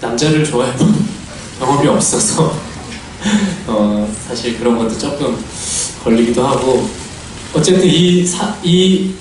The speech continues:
인우의 사랑을 표현하기 위해서 이해가 될 수 있을지 모르겠지만 그거를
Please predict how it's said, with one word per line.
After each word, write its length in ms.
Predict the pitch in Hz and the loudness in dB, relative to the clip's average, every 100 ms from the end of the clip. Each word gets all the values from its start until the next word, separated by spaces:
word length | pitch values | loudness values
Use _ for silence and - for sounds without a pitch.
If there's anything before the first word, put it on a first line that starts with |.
| - | -4
인우의 520 | 151 165 180 175 170 | 2 4 6 6 2
사랑을 800 | 165 196 196 175 165 165 - 110 - | 0 -2 0 2 2 0 -2 -8 -6
표현하기 580 | 202 196 180 170 139 113 | 0 4 4 2 0 -2
위해서 480 | 110 107 120 113 113 - - - - - - - - | -4 -2 0 -2 -4 -12 -18 -18 -16 -16 -16 -14 -6
이해가 420 | 147 185 196 190 185 | 0 4 6 4 2
될 140 | - | 0
수 420 | - - 165 156 - - - - - - - - 156 | -4 -4 -4 -4 -8 -16 -20 -20 -20 -20 -20 -14 -8
있을지 360 | - 175 175 | -2 0 2
모르겠지만 800 | 120 123 135 - 120 131 123 104 - - - - - - - | 0 0 0 -2 0 0 0 -2 -6 -14 -16 -16 -16 -14 -4
그거를 340 | 147 147 147 | 0 0 0